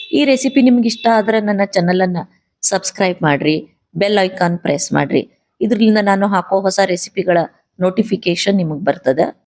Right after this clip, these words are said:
ಎಳ್ಳು ಈಗ ಪೂರ್ತಿ ತಣ್ಣಗಾದ್ಮೇಲೆ ಒಂದ್ ಮಿಕ್ಸರ್ ಜಾರ್ ಒಳಗ್ ಹಾಕಿ ಇದನ್ನ ಪೌಡರ್ ಮಾಡ್ಬೇಕು. ಇದನ್ನ ಪೌಡರ್ ಮಾಡುವಾಗ ಒಂದ್ ಟಿಪ್ ಅನ್ನ ನೀವು ಫಾಲೋ ಮಾಡ್ರಿ. ಮಿಕ್ಸರ್ ಒಳಗ್ ಹಾಕಿ just, ಆ, ಸ್ವಲ್ಪ ಆನ್ ಮಾಡ್ರಿ, ಮತ್ತೆ ಸ್ವಲ್ಪ ಆಫ್ ಮಾಡ್ರಿ, ಆನ್ ಮಾಡ್ರಿ, ಆಫ್ ಮಾಡ್ರಿ.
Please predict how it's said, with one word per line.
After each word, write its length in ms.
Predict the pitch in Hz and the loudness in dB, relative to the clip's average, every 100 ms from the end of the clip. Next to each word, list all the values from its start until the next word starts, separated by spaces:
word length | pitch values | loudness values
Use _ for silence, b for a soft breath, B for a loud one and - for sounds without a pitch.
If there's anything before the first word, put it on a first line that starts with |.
| _ - | _ -2
ಎಳ್ಳು 260 | 214 233 | 0 4
ಈಗ 160 | 226 208 | 2 0
ಪೂರ್ತಿ 360 | 214 214 220 | 2 2 2
ತಣ್ಣಗಾದ್ಮೇಲೆ 840 | 220 190 185 190 170 151 151 190 330 | 0 2 0 0 0 -2 -4 -2 -2
ಒಂದ್ 240 | 349 226 | -2 -2
ಮಿಕ್ಸರ್ 360 | 202 196 - 208 | -4 -4 -4 -2
ಜಾರ್ 220 | 202 190 | -2 0
ಒಳಗ್ 240 | 180 175 185 | 0 0 -2
ಹಾಕಿ 240 | 190 214 | -2 -2
ಇದನ್ನ 160 | 208 220 | -4 0
ಪೌಡರ್ 280 | 196 185 185 | 0 0 -2
ಮಾಡ್ಬೇಕು. 440 | 175 143 131 233 | -4 -4 -2 -2
ಇದನ್ನ 340 | 320 - 294 277 | -2 -4 -4 0
ಪೌಡರ್ 280 | 220 220 254 | 0 2 4
ಮಾಡುವಾಗ 360 | 254 247 233 233 | 4 2 -2 0
ಒಂದ್ 300 | 220 233 254 | -2 -2 -6
ಟಿಪ್ 180 | - 240 | -10 -6
ಅನ್ನ 140 | 247 233 | -4 -2
ನೀವು 180 | 220 208 | -2 -4
ಫಾಲೋ 300 | - 185 190 | -4 0 0
ಮಾಡ್ರಿ. 480 | 180 156 170 269 - _ _ 220 | 0 0 -2 -2 -6 _ _ -6
ಮಿಕ್ಸರ್ 320 | 240 262 285 | -2 0 2
ಒಳಗ್ 160 | 285 | 4
ಹಾಕಿ 220 | 277 262 277 | 2 2 0
just, 420 | 196 247 - - - - - _ | 0 -2 0 -2 -4 -6 -20 _
ಆ, 120 | 185 | -2
ಸ್ವಲ್ಪ 340 | 208 226 233 233 | 0 -2 0 0
ಆನ್ 360 | 196 208 214 | 2 4 6
ಮಾಡ್ರಿ, 280 | 220 214 214 | 4 4 2
ಮತ್ತೆ 240 | 226 190 202 | 2 2 -2
ಸ್ವಲ್ಪ 320 | 190 185 185 | 0 0 0
ಆಫ್ 240 | 165 160 | -2 0
ಮಾಡ್ರಿ, 220 | 165 165 | -4 0
ಆನ್ 360 | 156 - 202 214 | -2 2 2 2
ಮಾಡ್ರಿ, 220 | 214 214 | 0 2
ಆಫ್ 280 | 214 165 - | 2 0 -2
ಮಾಡ್ರಿ. 580 | 156 151 151 - _ | -2 0 -2 -4 _